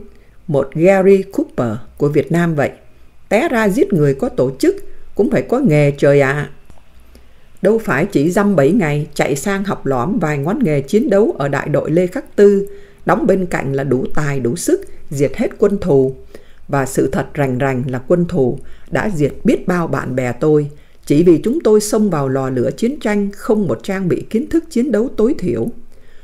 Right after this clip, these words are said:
Chúng tôi hy sinh cho Tổ quốc ngay khi chưa kịp bắn viên đạn đầu tiên. Riêng bản thân tôi, nói có trời đất, có Phật,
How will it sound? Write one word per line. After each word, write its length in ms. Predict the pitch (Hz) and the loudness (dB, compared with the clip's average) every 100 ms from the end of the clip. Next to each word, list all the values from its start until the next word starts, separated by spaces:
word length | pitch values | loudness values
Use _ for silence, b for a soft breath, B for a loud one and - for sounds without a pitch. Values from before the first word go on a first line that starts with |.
| b - | b 0
Chúng 160 | 320 | 4
tôi 160 | 254 233 | 4 4
hy 220 | 233 226 | 4 2
sinh 240 | 226 233 | 0 -2
cho 100 | 220 | -2
Tổ 300 | 214 139 120 - | -2 -2 -2 2
quốc 180 | 294 392 B B - | 0 0 B B -2
ngay 260 | 202 220 214 | 2 2 2
khi 300 | 226 220 214 | 2 0 2
chưa 160 | 233 220 | 2 2
kịp 340 | - 127 - | 2 -2 -2
bắn 220 | 180 330 | -6 -2
viên 220 | 254 196 165 | 2 2 2
đạn 260 | 143 - | -6 -6
đầu 180 | 135 123 | -4 -4
tiên. 300 | - 175 170 170 - b b b b | 2 2 2 -4 -16 b b b b
Riêng 260 | 160 190 190 | 0 2 2
bản 200 | - 147 | 0 -4
thân 200 | 208 180 | -2 -2
tôi, 360 | 180 175 175 175 - - | 2 2 2 -2 -8 -2
nói 200 | 180 247 | -2 0
có 80 | 262 254 | -4 -2
trời 260 | 165 123 | -2 -2
đất, 300 | 120 339 - | -2 -4 -6
có 120 | - 226 | -8 -6
Phật, 260 | - 143 | -4 -6